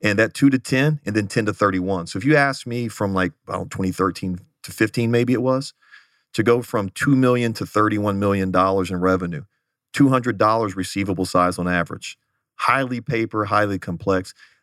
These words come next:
You know, that was the tricky part of where we went. But I knew the people we were hiring, I knew the relationships they had. And, and so it was not a, I mean, I, it, it wasn't hard, I would say. I, you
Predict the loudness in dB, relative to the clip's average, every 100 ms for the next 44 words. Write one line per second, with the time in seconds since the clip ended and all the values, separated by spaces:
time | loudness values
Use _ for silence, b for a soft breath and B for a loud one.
0 | -2 0 2 2 2 -2 -6 -4 -4 -4
1 | -4 0 0 -2 _ _ -6 -4 0 2
2 | 2 2 0 2 0 -2 b b b b
3 | -12 0 2 2 0 _ _ _ -6 -2
4 | 0 -2 -4 _ _ _ -4 -2 0 2
5 | 4 4 2 0 -10 _ _ -8 -4 -2
6 | 2 0 0 -4 -4 -2 0 0 2 2
7 | 0 -4 _ _ _ -2 0 2 2 0
8 | -2 0 2 4 4 0 2 2 4 2
9 | 0 -4 -6 -2 0 0 -4 _ _ _
10 | -14 -4 -2 2 2 2 0 -2 -2 2
11 | 2 0 _ -6 -4 -2 0 0 0 -8
12 | b b b -6 -4